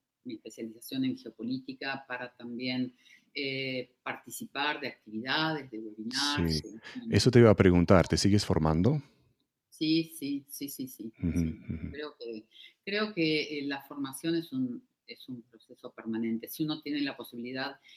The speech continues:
Speaker 1: Y creo que la pandemia, si hay algo que favoreció, fue justamente la posibilidad de democratizar más el acceso a la,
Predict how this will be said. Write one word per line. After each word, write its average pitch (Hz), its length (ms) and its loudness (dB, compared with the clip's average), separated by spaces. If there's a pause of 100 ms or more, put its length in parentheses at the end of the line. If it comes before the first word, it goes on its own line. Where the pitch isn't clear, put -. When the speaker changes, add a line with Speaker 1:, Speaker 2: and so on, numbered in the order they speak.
(140)
Speaker 1:
Y 147 100 -10
creo 202 280 -2 (100)
que 175 400 2 (240)
la 147 160 -8
pandemia, 160 540 2
si 165 140 -4
hay 165 140 0
algo 175 320 -2
que - 140 -20
favoreció, 160 1000 -2 (480)
fue 160 480 4
justamente 185 1000 0
la 135 160 -6
posibilidad 135 580 -6 (160)
de 147 220 -2
democratizar 143 880 -4
más 160 640 0 (580)
el 131 140 -4
acceso 131 400 -8
a 127 40 -4
la, 123 160 -4